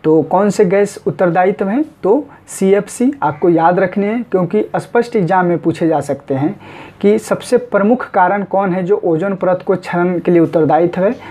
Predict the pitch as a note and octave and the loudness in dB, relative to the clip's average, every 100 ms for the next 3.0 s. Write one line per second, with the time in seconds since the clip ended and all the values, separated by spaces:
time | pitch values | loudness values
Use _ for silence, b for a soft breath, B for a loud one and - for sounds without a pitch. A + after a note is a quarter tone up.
0 | B - D#3+ D3 - G#3 - B B B | B -2 0 0 0 -2 -2 B B B
1 | B B B - - D3+ D#3 F3+ F3+ G3 | B B B -14 -4 2 2 2 0 0
2 | G#3 G3+ - F3 E3+ - F#3+ D#3 G#2+ | -4 -6 -2 0 0 -2 -4 -2 -4